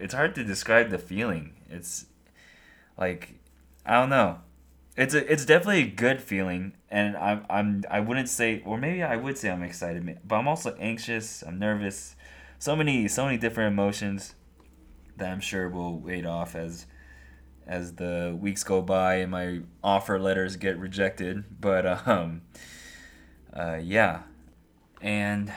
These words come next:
you know, despite, uh, my nine-to-five being a little s-, little more stressful than usual, and, uh, you know, doing all this home buying stuff,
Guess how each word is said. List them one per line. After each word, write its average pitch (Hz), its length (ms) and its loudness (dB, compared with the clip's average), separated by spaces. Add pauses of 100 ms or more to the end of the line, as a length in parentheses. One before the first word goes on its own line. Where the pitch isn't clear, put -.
you 110 120 -4
know, 98 120 4
despite, 113 600 2 (260)
uh, 87 540 -4 (600)
my 92 160 -8
nine-to-five 90 800 -2
being 92 100 -6
a 90 60 -6
little 90 140 -6
s-, - 200 -12 (320)
little 127 320 0
more 110 220 2
stressful 107 600 -2
than 95 200 -2
usual, 95 640 -4 (380)
and, 80 400 -8
uh, 78 380 -10 (520)
you 82 100 -14
know, 73 260 -12
doing 82 180 -8
all 80 160 -6
this 80 360 -12 (920)
home 110 300 0
buying 101 320 4
stuff, 98 580 0